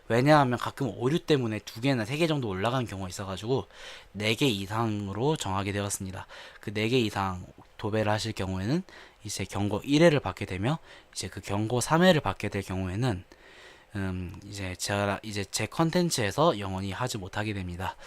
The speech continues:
두 번째로는 이제 마인크래프트 머더, 이제 머더 같은 경우도 있는데요. 이제 머더 할 때는 사람들이 이제 가끔 머더를 보면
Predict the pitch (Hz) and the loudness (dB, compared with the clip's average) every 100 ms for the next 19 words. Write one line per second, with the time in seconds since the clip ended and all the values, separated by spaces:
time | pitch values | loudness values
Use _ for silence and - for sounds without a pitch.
0 | - - - - 117 139 165 165 160 139 | -16 -16 -16 -12 2 6 6 8 6 6
1 | 117 104 101 98 139 - 151 139 117 98 | 0 -2 -2 0 -2 -2 -4 -4 -6 -4
2 | 98 110 147 135 98 92 98 113 160 156 | 2 4 4 4 0 -2 -2 6 8 8
3 | - 135 117 107 101 101 101 87 104 104 | 4 -2 -2 -2 -4 -6 -8 -10 -6 -2
4 | 95 92 113 131 95 - - - - - | -2 -2 -2 -2 -4 -12 -12 -12 -18 -18
5 | - 104 90 107 143 185 190 185 185 175 | -6 -6 0 6 10 12 12 12 8 6
6 | 131 143 98 - - - - - - - | 6 2 0 -8 -20 -20 -20 -14 -8 2
7 | 165 185 160 104 104 98 98 104 - 110 | 6 6 4 2 0 -2 -4 -6 -4 -2
8 | 101 95 110 139 104 98 117 | 2 2 6 6 4 4 2